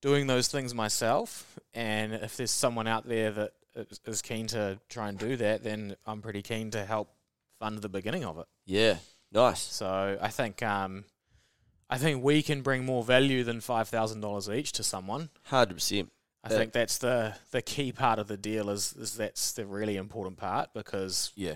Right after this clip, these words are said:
Speaker 1: we've both got, like, business experience. We've both had hard times, good times, bad times, whatever. Um, yeah, and I think it will be a cool process. I think,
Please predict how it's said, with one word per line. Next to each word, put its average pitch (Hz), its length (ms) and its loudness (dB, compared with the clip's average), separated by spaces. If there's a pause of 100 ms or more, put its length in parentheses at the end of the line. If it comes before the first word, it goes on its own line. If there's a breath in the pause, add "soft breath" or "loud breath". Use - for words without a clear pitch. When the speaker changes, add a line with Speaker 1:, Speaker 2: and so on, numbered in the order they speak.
Speaker 1:
we've 101 300 -8
both 113 240 -2
got, 104 220 -4 (240)
like, 98 180 -4 (720)
business 127 260 -2
experience. 135 680 2
We've 117 180 -4
both - 560 2
had 113 340 0 (120)
hard 113 280 2
times, 117 480 2
good 120 220 -6
times, 117 380 2
bad 113 320 4
times, 113 360 0
whatever. 117 500 0 (200)
Um, 95 520 -4 (760)
yeah, 104 340 2
and 104 120 -6
I 196 80 -2
think 113 260 -8
it 110 180 -8
will 107 120 -8
be 107 320 0
a 101 100 -2
cool 120 240 -6
process. 120 460 -2
I 104 80 -4
think, 107 260 -4